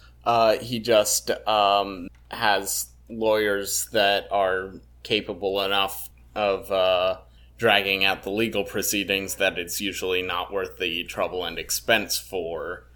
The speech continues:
the, uh, uh, people who might be suing him. But when that person is the government, they have an infinite capacity to waste time and money on stuff, so.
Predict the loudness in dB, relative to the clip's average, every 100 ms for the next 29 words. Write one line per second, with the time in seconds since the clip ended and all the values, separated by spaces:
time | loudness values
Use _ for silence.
0 | -20 -10 -6 -6 -4 -2 -2 -2 -2 -2
1 | -2 -4 -6 -8 -12 -8 -8 -8 -4 -4
2 | -4 -6 -2 0 0 -2 -4 -4 -2 -2
3 | 0 0 2 2 2 -2 0 0 -2 -4
4 | 2 4 4 4 2 2 -2 -4 -12 -20
5 | -6 -4 -2 -2 2 2 2 -2 -4 -4
6 | 0 0 0 -2 -4 -2 -2 -2 -4 -4
7 | -2 0 0 -2 -6 -10 -16 -16 -14 -10
8 | -4 -2 0 0 -2 -4 -8 -8 -10 -12
9 | -12 -4 -4 -4